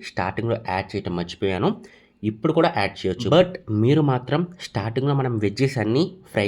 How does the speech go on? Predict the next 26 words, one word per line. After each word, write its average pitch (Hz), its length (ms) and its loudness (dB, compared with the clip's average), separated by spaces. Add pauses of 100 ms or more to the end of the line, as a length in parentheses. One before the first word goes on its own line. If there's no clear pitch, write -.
చేసాం 104 320 -2
కదా, 120 160 0 (420)
ఆ - 20 2 (120)
టైంలోనే 127 400 0 (320)
వన్ 147 200 2
స్పూన్ 147 240 -2 (180)
అల్లం 113 260 2
పేస్ట్ 110 240 -2
కూడా 135 180 0
యాడ్ 90 180 -4
చేసుకోండి. 87 440 -8 (420)
నేను 101 160 0 (140)
ఇప్పుడు - 220 -4 (160)
యాడ్ 107 180 -2
చేసినా 104 340 -4
సరే 139 120 2 (460)
కొంచెం 92 220 -4 (120)
తెలుసు 98 280 -2
కాబట్టి 110 300 0 (100)
మొత్తం 101 400 -6
కూడా 123 160 0 (300)
మిక్స్ 101 240 -6
చేసేస్తాను 110 560 -2
ఫ్రై 95 140 -4 (100)
అయ్యే 98 180 -2
విధంగా. 92 340 -2